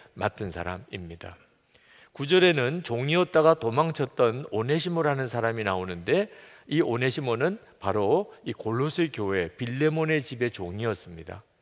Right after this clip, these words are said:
그가 감옥에 갇혀서 예수를 믿게 되고 사도 바울을 만나고 완전히 사람이 변했습니다. 그래서 이 종이었던 오네시모를 사랑받는 신실한 형제라고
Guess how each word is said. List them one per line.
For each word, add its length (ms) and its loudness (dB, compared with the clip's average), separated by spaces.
그가 460 6
감옥에 400 2
갇혀서 480 0
예수를 380 -2
믿게 260 -2
되고 300 0
사도 300 -4
바울을 320 2
만나고 560 0
완전히 640 0
사람이 440 -4
변했습니다. 800 -6
그래서 300 -2
이 160 0
종이었던 640 2
오네시모를 920 2
사랑받는 920 0
신실한 580 -4
형제라고 920 -2